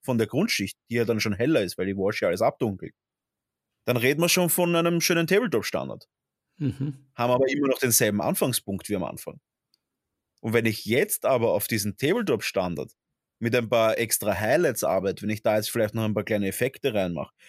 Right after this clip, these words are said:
Speaker 1: vielleicht eine noch schönere Base und so weiter und die Augen schön mache und so weiter,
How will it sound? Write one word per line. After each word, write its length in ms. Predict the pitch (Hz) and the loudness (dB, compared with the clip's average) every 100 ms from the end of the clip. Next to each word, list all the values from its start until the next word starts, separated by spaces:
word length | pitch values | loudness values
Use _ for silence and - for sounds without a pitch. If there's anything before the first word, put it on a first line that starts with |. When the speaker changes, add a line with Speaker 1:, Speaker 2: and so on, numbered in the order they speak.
| - | -16
Speaker 1:
vielleicht 320 | - 113 107 123 | -2 0 2 2
eine 120 | 110 | 2
noch 200 | 110 117 | 2 0
schönere 400 | - 113 104 104 | 0 0 0 0
Base 400 | 113 131 120 - | 0 2 2 0
und 140 | 110 | -2
so 100 | 113 | 0
weiter 380 | 98 139 - - _ _ _ _ _ | 2 2 0 -10 _ _ _ _ _
und 120 | - 110 | -8 0
die 80 | |
Augen 300 | 98 113 151 | 4 4 4
schön 280 | 147 120 107 | 2 2 0
mache 220 | 95 78 - | 0 -4 -8
und 80 | 101 | -4
so 100 | 107 | 0
weiter, 320 | 87 - 80 | 0 -2 -10